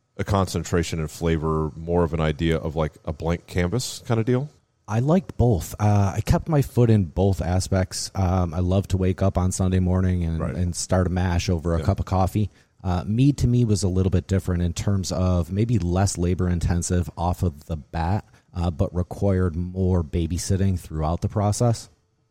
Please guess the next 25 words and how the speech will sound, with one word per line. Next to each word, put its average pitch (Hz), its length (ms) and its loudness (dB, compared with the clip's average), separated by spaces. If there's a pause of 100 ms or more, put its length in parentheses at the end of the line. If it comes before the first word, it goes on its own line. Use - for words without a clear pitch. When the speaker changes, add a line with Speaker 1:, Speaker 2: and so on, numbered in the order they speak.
(140)
Speaker 1:
Right. 92 240 2
I 87 80 2
think 139 160 0
that's, - 600 -6 (600)
I 90 120 0
think 90 160 0
I 80 160 2
would 73 180 -2
agree. 69 600 -8 (200)
I - 20 -12
mean, 80 140 0
it's - 160 -4
why 87 320 4
I 78 220 0
never 76 200 -2
really 71 360 -4
got 67 320 -6
into 69 280 -12
mead. 65 600 -10 (100)
Obviously, 92 480 0
I 76 60 0
think 82 240 -6
the 78 100 -4
initial 76 500 -6
process 71 760 -4